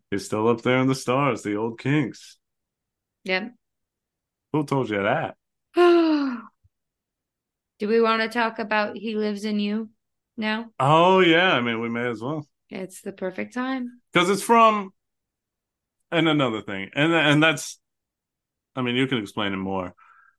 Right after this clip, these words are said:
Speaker 1: Uh,
Speaker 2: Yeah.
Speaker 1: but that's a definite, like, beautiful thing. I think that song is beautiful.
Speaker 2: Makes me
Speaker 1: It's
Speaker 2: cry.
Speaker 1: great, and it's wild that it's not from this, 'cause it's originally from Lion King two.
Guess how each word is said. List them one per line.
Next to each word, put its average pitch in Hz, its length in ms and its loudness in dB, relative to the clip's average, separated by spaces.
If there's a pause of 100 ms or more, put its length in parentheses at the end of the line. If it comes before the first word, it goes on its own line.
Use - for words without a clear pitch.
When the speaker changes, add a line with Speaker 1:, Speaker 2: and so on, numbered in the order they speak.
(100)
Speaker 1:
Uh, 101 320 -2
Speaker 2:
Yeah. 214 180 -2 (1160)
Speaker 1:
but 123 320 2 (360)
that's 127 560 0 (100)
a 113 520 0
definite, 117 720 -2
like, 101 300 -6
beautiful 104 500 -4
thing. 95 580 -6 (1120)
I - 80 -2
think 208 180 -4
that 127 120 0
song 104 200 -2
is 92 60 -8
beautiful. 92 560 -8 (840)
Speaker 2:
Makes 277 240 -4
me 294 120 -8
Speaker 1:
It's 113 160 2
Speaker 2:
cry. - 20 -2
Speaker 1:
great, 120 400 2
and 120 120 0
it's 117 140 -6
wild 131 520 2
that 127 140 -2
it's 113 180 -10
not 107 400 -4
from 117 300 -4
this, 156 520 -6 (260)
'cause 113 220 -6
it's 110 260 -8
originally 170 560 0
from 120 640 -2
Lion 110 420 -4
King 101 420 -6
two. 135 420 -4